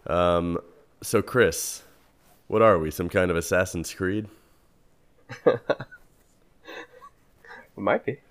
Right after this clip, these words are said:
Speaker 2: And that is what we're talking about today.
Speaker 1: That's our series. What games have you played in this massive, massive series?
Speaker 2: Oh my god. Um, so I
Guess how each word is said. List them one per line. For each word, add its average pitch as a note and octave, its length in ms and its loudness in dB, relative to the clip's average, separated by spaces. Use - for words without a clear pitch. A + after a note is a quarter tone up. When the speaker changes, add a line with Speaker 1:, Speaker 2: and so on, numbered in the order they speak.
Speaker 2:
And F2 160 -10
that A2 160 4
is A#2 120 2
what G#2+ 100 2
we're G#2 80 0
talking D3+ 380 -2
about F#2+ 180 2
today. - 300 -2
Speaker 1:
That's E2+ 260 -6
our F2+ 120 -4
series. E2+ 520 -4
What F#2+ 460 -2
games F2 420 -6
have D#2+ 160 -8
you D#2 120 -8
played D2+ 400 -8
in D2+ 200 -10
this D2+ 240 -10
massive, D#2 600 -6
massive D2 440 -8
series? C2+ 580 -12
Speaker 2:
Oh G#2+ 240 -6
my F2+ 120 -8
god. F#2 380 -8
Um, G#2+ 680 4
so A2+ 380 6
I G#2+ 500 8